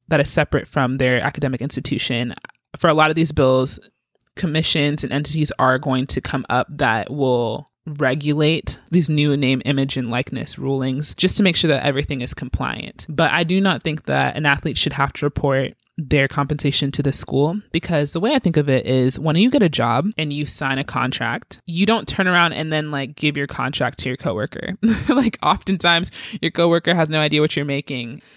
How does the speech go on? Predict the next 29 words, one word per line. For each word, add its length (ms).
And 160
so 260
if 140
the 80
university 680
has 300
no 160
say 400
in 180
the 140
actual 880
ins 220
and 120
outs 440
of 260
an 100
athlete's 480
endorsement, 680
why 340
would 120
an 100
athlete 360
then 140
turn 220
around 260
and 140
give 360
the 120
school 800